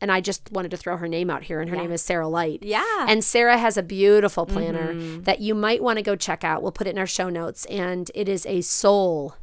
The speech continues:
Speaker 1: planner.
Speaker 2: Yeah, S O L.
Speaker 1: Yep. And you can go to her website. And, um, she just has some amazing things. And if you follow her on Facebook, then you also will find that she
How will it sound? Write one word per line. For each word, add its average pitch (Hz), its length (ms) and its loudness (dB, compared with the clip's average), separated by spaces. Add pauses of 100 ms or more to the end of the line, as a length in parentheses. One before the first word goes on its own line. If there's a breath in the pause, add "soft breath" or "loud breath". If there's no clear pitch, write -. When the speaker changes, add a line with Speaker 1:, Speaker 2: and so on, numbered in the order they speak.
(100)
Speaker 1:
planner. - 400 -6
Speaker 2:
Yeah, 185 180 0
S - 220 -2 (160)
O 185 180 0 (120)
L. 165 340 -4
Speaker 1:
Yep. 196 280 2
And 208 120 -2
you 226 80 -2
can 247 140 -4
go 214 140 2
to 190 360 0
her 233 160 2
website. 185 540 2 (480 loud breath)
And, 202 400 2
um, 202 260 -2
she 233 200 0
just 262 180 0
has 190 180 4
some 185 160 -2
amazing 180 480 -2
things. 180 240 2
And 190 100 -2
if 185 120 -6
you 190 100 -2
follow 196 340 2
her 269 140 0
on 269 100 -2
Facebook, 285 580 -2 (400 loud breath)
then 208 120 6
you 208 140 4
also 214 340 4
will 196 220 2
find 185 320 -2
that 147 80 -4
she 185 440 -6